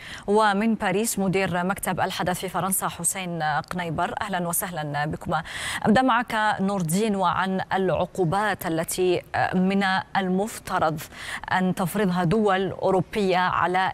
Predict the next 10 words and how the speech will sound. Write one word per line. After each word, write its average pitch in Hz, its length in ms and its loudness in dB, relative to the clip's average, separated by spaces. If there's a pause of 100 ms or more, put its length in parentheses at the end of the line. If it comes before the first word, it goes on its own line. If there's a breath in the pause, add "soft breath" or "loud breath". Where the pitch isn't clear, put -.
إسرائيل، 175 800 -2
عن 180 300 -2
أي 214 220 2
نوع 208 240 2
من 180 140 0
العقوبات 175 520 0
نتحدث 165 600 -4
هنا 185 320 0 (540 loud breath)
وجراء 190 920 2
ماذا؟ 190 420 0